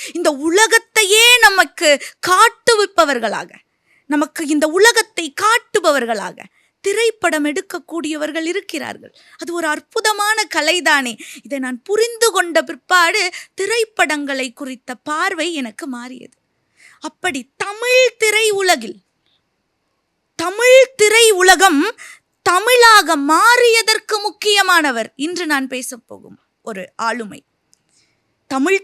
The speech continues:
திரையுலகம் தமிழாக மாறியதற்கு மிக முக்கியமான ஆளுமைதான் எழு-, எழுத்தாளராகவும் வசனகர்த்தாவாகவும் இருந்த இளங்கோவன் அவர்கள்.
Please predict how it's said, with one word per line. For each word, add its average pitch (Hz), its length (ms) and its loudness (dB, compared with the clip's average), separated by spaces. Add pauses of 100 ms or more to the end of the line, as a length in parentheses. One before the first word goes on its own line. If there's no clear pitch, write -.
(100)
திரையுலகம் 370 580 2 (400)
தமிழாக 466 720 4
மாறியதற்கு 381 1000 2
மிக 349 220 -2
முக்கியமான 403 1040 4 (140)
ஆளுமைதான் 359 800 2 (120)
எழு-, 339 240 0 (200)
எழுத்தாளராகவும் 311 1160 2 (440)
வசனகர்த்தாவாகவும் 294 1300 2
இருந்த 254 300 -8
இளங்கோவன் 339 720 -6
அவர்கள். - 340 -18